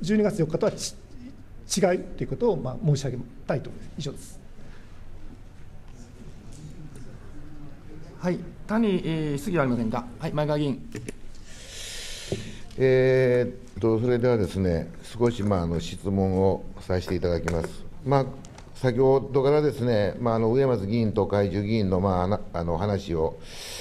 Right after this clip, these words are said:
Speaker 3: えー、聞かせていただきました。まあ、そういう中で、まあ、いろんなね、あのー、まあ、課題が見えてきたわけなんですけども、まあ、あの、いろんな問題点もですね、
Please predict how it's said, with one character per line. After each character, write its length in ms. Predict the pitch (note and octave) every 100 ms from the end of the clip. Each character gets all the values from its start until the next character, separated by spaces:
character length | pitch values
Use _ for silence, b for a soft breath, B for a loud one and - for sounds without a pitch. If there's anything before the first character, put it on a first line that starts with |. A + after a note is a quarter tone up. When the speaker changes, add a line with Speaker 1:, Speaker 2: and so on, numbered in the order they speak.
| B B B -
Speaker 3:
え 160 | F2+ F2
ー、 100 | E2+
聞 100 | -
か 140 | F#2+
せ 120 | -
て 200 | G2 F#2
い 40 | F2
た 120 | F#2
だ 100 | F2
き 80 | F#2
ま 140 | F2+
し 80 | -
た。 220 | D#2 C#2+ - - -
ま 120 | A2
あ、 60 |
そ 120 | G#2 C#3
う 40 |
い 20 |
う 40 | C3+
中 180 | A2
で、 320 | G2+ G#2 - -
ま 100 | B2+
あ、 40 | A#2
い 80 |
ろ 120 | A#2 C3
ん 60 |
な 100 | A#2
ね、 160 | A#2 C3 B B B B B -
あ 100 | F#2+
の 1300 | F#2+ F2+ F2+ F2 F2 E2+ E2 D#2+ D2+ D2+ C#2+ C#2 A#1 - - -
ー、 40 |
ま 60 | G2
あ、 20 |
課 120 | G2
題 200 | F#2+ F2+
が 140 | F#2+ G2+
見 140 | F#2
え 80 | F2
て 100 | G2+
き 80 | G#2+
た 120 | G2
わ 100 | E2
け 80 | F2+
な 120 | E2
ん 60 |
で 100 | D2+
す 100 | D2
け 120 | - D#2+
ど 80 |
も、 360 | D#2+ D2+ D2 - B B -
ま 120 | G#2+
あ、 20 |
あ 40 | F2+
の、 220 | D#2+ D#2+
い 40 |
ろ 100 | F2+
ん 20 |
な 80 | F2
問 200 | F2 F#2+
題 180 | F#2+ F#2
点 160 | E2 C#2+
も 80 |
で 100 | C#2
す 60 | C#2
ね、 200 | G2